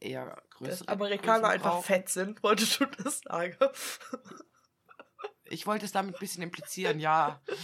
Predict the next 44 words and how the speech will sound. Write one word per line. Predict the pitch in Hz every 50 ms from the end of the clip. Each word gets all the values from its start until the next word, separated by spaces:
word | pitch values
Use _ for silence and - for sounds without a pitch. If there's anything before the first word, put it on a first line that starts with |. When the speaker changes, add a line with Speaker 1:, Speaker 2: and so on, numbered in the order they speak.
| - -
Speaker 1:
<laughs> | 226 202 - 262 - - 277 - - - - - - - - - - - - - - - - - _ - 277 320 247
Speaker 2:
Ich | 220 -
weiß, | 254 262 339 427 - - -
also | - 220 240 233 247
auf | 220 233
jeden | 226 269 269 277
Fall | - 311 294 277 277 -
Speaker 1:
Aber | 190 190
auf | 180 170
Speaker 2:
sind's | 180 196 226 247
Speaker 1:
nette | 196 139
Art | 135 180
und | 226
Speaker 2:
beides, | 240 269 269 269 - -
Speaker 1:
Weise. | - - 220
Speaker 2:
ich | - - - - - -
müsste | - 220 226 240 226 - 214
jetzt | 208 196 -
nochmal | 196 185 185 185
nachgucken, | 185 196 214 208 - 208 185 190 190
woher | 180 190 190 196 196 185
die | 190 190
genau | 180 190 180 180 190 196 202
kommen, | 196 - 208 190 185
aber | 190 185 185 190
es | 202 196
sind | - 214 202 180
beides | 196 202 208 220 240 214 247 240 233 - - - -
einmal | _ 190 196 208 214 214 214 208
ein | 208 196
Pulli | - 196 220 226 226 220 214 214 214
von, | 202 - - - - 202 196 196 196 196 190 185 190 185 185 185 - -
ähm, | - 180 180 180 180 185 180
hier | 185 185 208 202 202 196 190 208 - -
Star | - - - - - 208 208 233
Labs, | 247 269 262 277 277 269 - - - -
von | - - 214 202 196 190 185 185 185 185 185 185 180
The | 202
Flash | 190 - - 202 214 247 247 - - - - _
und | - 226 214 202 -
ein | - 196 202 208 208 202 208 202 202 202
Stranger | 196 - - 214 202 202 202
Things | 196 - 220 220 220 -
Pulli. | - - 185 190 190 190 190 185 185